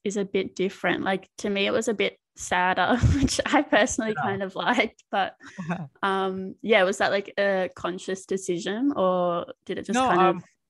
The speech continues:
Speaker 2: yeah, I kinda write all the songs individually. So, like, like, I don't really, you know, uh, I mean, n-,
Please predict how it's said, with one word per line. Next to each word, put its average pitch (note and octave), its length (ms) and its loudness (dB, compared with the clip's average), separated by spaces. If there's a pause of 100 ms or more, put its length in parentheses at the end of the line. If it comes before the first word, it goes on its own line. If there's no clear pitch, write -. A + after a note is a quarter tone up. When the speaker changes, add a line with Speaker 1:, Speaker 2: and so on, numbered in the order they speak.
(600)
Speaker 2:
yeah, F#3+ 360 -8
I B3 60 -4
kinda B3+ 220 -8
write B3+ 160 -2
all A3+ 120 -2
the A3+ 80 -2
songs G#3+ 280 -2
individually. F3 760 -2
So, C3+ 180 -4
like, C3+ 360 0
like, C#3 180 0
I C#3 80 2
don't D3+ 160 0
really, D3+ 380 -2 (240)
you D3+ 100 -4
know, C#3 160 -2
uh, - 380 -4
I C#3+ 40 0
mean, D3+ 300 0 (240)
n-, - 100 -10